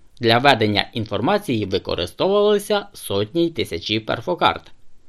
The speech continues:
картонних прямокутничків з пробитими в них отворами. Мозком сучасного комп'ютера є процесор. Мікросхема, яка здійснює мільйони обчислень за секунду.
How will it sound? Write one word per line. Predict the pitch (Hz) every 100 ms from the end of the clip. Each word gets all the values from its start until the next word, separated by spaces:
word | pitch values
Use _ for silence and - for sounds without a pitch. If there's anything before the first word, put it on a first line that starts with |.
| - -
картонних | - 107 110 127 110 101
прямокутничків | - 87 90 - 185 202 202 - 214 196
з | 170 -
пробитими | - - 98 92 104 101
в | 95
них | 104 123 -
отворами. | 190 147 110 95 95 - - - - - - - - - - - - -
Мозком | 120 131 - 117 104
сучасного | 113 123 113 110 107 98
комп'ютера | 95 95 92 190 214 196
є | 120 -
процесор. | - 175 180 131 - - - - - - - - _ _
Мікросхема, | 107 98 101 - 190 208 135 -
яка | 110 104 98
здійснює | 95 101 127 151 196 196
мільйони | 117 101 104 98 101
обчислень | - 107 - 101 95 139 147
за | 147
секунду. | - - 127 90